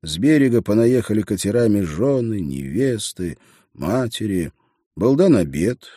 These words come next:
Женщины по привычке старались предвосхитить старания вышкаленных вестовых, ухаживая за мужьями и сыновьями с готовностью, с какой они делали это на земле.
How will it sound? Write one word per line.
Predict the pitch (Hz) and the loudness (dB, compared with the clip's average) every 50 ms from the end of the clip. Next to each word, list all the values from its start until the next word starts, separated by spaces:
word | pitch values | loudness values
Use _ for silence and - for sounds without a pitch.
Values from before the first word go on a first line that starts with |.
| _ _ _ _ - | _ _ _ _ -12
Женщины | 80 82 87 113 139 147 135 - - 123 117 110 | -6 -2 0 2 2 2 2 0 0 0 0 0
по | 92 101 | 0 -2
привычке | 92 101 98 98 107 123 113 - - 104 | -2 -2 0 2 2 0 0 0 -2 -4
старались | - - 101 101 110 110 110 104 - | -2 0 0 0 2 2 0 0 -2
предвосхитить | - 95 101 95 95 101 92 - - - 110 120 104 - 92 87 | -4 -4 -4 -2 -2 -2 -2 -4 -4 -2 -2 -2 -2 -4 -6 -8
старания | - - - 87 92 101 104 98 92 92 92 | -8 -8 -6 -4 -2 0 0 0 0 0 0
вышкаленных | 87 95 98 - - 92 92 90 87 82 - | -2 -2 -4 -4 -6 -4 -4 -4 -4 -6 -8
вестовых, | 87 87 85 - - 82 80 82 95 110 104 95 - - - - - - - | -8 -6 -6 -6 -8 -8 -6 -4 -2 -2 -2 -4 -6 -12 -20 -20 -20 -18 -10
ухаживая | - 95 101 - - 98 101 95 85 73 76 80 82 82 | -6 -6 -6 -4 -4 -4 -2 -2 -4 -6 -8 -10 -8 -8
за | 78 82 | -8 -6
мужьями | 82 85 85 76 76 82 98 110 107 95 92 | -6 -6 -6 -6 -6 -4 -2 0 0 0 0
и | 87 | -2
сыновьями | - - 80 78 78 78 78 82 95 98 92 87 | -2 -4 -6 -6 -8 -6 -6 -4 -2 -2 -2 -2
с | 78 76 | -4 -6
готовностью, | 73 76 71 - - 92 117 113 104 104 92 - - - 80 76 69 64 _ - - _ _ _ | -10 -10 -10 -8 -6 -4 -4 -2 -2 -4 -6 -6 -6 -8 -8 -8 -8 -12 _ -20 -20 _ _ _
с | - - | -10 -6
какой | - 90 82 - 90 90 90 | -6 -4 -4 -2 -2 -2 0
они | 87 90 85 | 0 -2 -2
делали | 76 85 85 82 80 80 80 | -4 -6 -6 -6 -6 -8 -8
это | 80 76 - 80 78 | -8 -10 -10 -10 -10
на | 80 80 | -8 -8
земле. | 80 87 98 98 92 76 62 73 | -8 -6 -6 -6 -6 -8 -10 -14